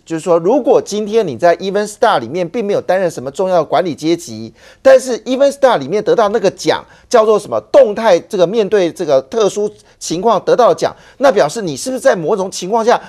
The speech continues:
你取得别人取不得到的一些C P？我这样讲，我想连胜文先生应该懂我的意思了。那这里面是不是隐藏的有一些看不见的光的钱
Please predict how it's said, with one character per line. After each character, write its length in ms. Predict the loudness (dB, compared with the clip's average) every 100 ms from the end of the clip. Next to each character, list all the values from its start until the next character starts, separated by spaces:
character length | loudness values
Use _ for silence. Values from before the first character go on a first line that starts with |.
| -6
你 140 | -6
取 320 | -6 -10 -8 -4
得 160 | -2
别 220 | -2 -2
人 120 | -2 -4
取 220 | -12 -14
不 140 | -12
得 120 | -4 -2
到 200 | 2 2
的 80 | 0
一 100 | -6
些 180 | -8 -8
C 300 | -8 -12 -14
P？ 240 | -12 -14 -14 -2
我 200 | 0 2
这 100 | 2
样 160 | 0
讲， 220 | -2 -6 -6 _
我 120 | -6 -4
想 240 | -2 -4
连 220 | -6 -6
胜 120 | -4
文 120 | -4 -4
先 100 | -8
生 60 |
应 40 | -4
该 140 | -6
懂 320 | -2 -4 -2
我 120 | -4 -6
的 100 | -8
意 180 | -10
思 180 | -12 -12
了。 140 | -14 -14 -16 -10
那 160 | -2 0
这 160 | 0 -2
里 100 | 0
面 160 | -2
是 100 | -2
不 60 | -8
是 80 | -10
隐 200 | -10 -10
藏 240 | -8 -8 -6
的 60 |
有 220 | -4 -4
一 120 | -4 -8
些 360 | -4 -2 -2 -4 _ _
看 220 | -8 -4 -4
不 140 | -6
见 320 | -10 -6 -6 -6
的 160 | -6 -6 _
光 280 | 0 0 0
的 160 | -8 -8
钱 440 | -10 -4 -2 -2